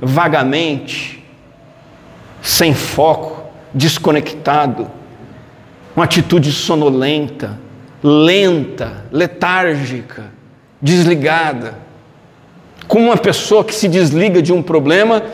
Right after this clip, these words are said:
de um perigo, por exemplo, na pista, vai atravessar sem prestar atenção e é atropelada por um caminhão. Isso é falta de vigilância. Assim, a oração não pode cair na rotina fria.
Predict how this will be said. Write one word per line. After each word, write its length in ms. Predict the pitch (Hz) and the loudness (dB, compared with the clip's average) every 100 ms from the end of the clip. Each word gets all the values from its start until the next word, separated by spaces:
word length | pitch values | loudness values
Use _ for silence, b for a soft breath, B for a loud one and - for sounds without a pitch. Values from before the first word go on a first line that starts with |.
| B B B B B | B B B B B
de 140 | 143 | 2
um 80 | 208 | 2
perigo, 640 | 185 202 175 233 208 233 226 | 4 2 4 2 2 2 0
por 180 | 185 | 0
exemplo, 380 | 175 147 208 196 | 2 2 0 0
na 200 | 175 156 | 0 0
pista, 560 | - - 208 233 - 170 | -2 0 2 2 0 0
vai 140 | 165 | 0
atravessar 680 | 185 185 170 170 - 208 220 | 0 -2 -2 -4 -4 -2 -2
sem 380 | 214 202 190 175 | -2 -4 -4 -4
prestar 280 | 143 175 180 | -6 -4 -2
atenção 360 | 190 165 - 214 | -2 -2 0 0
e 20 | |
é 40 | |
atropelada 680 | 202 208 - 190 165 170 156 | 0 0 0 0 2 2 0
por 180 | - 139 | -2 -2
um 80 | 143 | -2
caminhão. 520 | 135 135 135 131 127 - - - B B - | -4 -4 -4 -4 -8 -14 -18 -20 B B -6
Isso 140 | - | -4
é 40 | 220 | -2
falta 300 | 185 175 180 | 0 0 2
de 80 | |
vigilância. 840 | 180 196 208 254 226 240 233 - - - - - - - - - - - - - - - - - - B B B | 2 2 2 2 2 0 -6 -12 -16 -18 -20 -20 -20 -20 -20 -20 -20 -20 -20 -20 -20 -20 -20 -20 -18 B B B
Assim, 440 | 190 - - 285 | 0 2 2 4
a 80 | 269 | 4
oração 680 | 220 180 - - 220 262 208 | 2 0 -4 -6 -4 -2 -2
não 180 | 180 185 | -4 -6
pode 400 | - 214 180 165 | -4 -2 -2 -4
cair 480 | 165 139 165 196 143 | -2 -2 0 0 0
na 100 | 143 | -2
rotina 640 | 135 127 - - 202 151 | -4 -6 -8 -4 -2 -4
fria. 720 | - - - 202 185 117 104 | -6 -10 -6 -4 -2 -4 -8